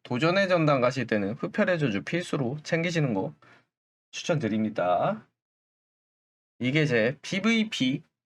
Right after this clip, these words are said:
마각 트리고요. 발룰림의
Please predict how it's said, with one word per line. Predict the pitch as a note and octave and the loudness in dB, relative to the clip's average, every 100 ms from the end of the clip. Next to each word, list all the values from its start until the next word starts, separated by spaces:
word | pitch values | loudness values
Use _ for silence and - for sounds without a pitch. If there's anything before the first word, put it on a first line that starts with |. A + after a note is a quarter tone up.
| _ _ - - _ _ - | _ _ -20 -20 _ _ 0
마각 | A2+ C#3 - | 2 2 0
트리고요. | E3+ D#3+ A2+ G#2 D#3 - _ _ _ _ _ _ _ _ _ _ _ _ _ _ - | -2 0 0 0 -4 -12 _ _ _ _ _ _ _ _ _ _ _ _ _ _ -6
발룰림의 | G#2+ D3 F#3+ F#3 D#3 B2+ B2 D#3+ | -2 0 0 0 0 0 0 -4